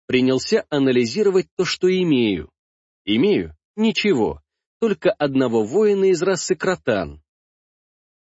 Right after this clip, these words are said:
Замки от камер требуют особую карту.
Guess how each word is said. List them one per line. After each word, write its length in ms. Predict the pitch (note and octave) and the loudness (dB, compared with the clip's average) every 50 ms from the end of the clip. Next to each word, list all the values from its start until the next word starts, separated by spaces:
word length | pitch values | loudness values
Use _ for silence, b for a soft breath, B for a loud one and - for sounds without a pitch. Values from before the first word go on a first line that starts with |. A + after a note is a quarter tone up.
| _ _ _ - | _ _ _ -14
Замки 560 | G2 F#2+ G2 A2+ A2+ A2+ A2 - - - A#2 A2+ | -12 -4 -2 -2 0 0 -2 -4 -2 0 0 0
от 200 | G#2 F2+ - _ | 0 -2 -4 _
камер 520 | - - C#3+ D3+ C#3 A2+ G2+ - - - _ _ _ _ _ - | -6 -4 -2 0 0 0 -2 -4 -4 -8 _ _ _ _ _ -6
требуют 460 | - - G#3+ G3 F#3 G#3 G3+ G3 G3 _ | -2 0 0 2 2 2 2 2 0 _
особую 540 | - F3+ E3 - - F#3 E3 E3 G3 G3 F#3 | -8 -8 -6 -2 -2 -2 0 2 0 0 0
карту. 540 | _ - C3 A2+ G2+ F2+ D#2+ - - D2 | _ 0 0 0 0 -2 -6 -14 -20 -20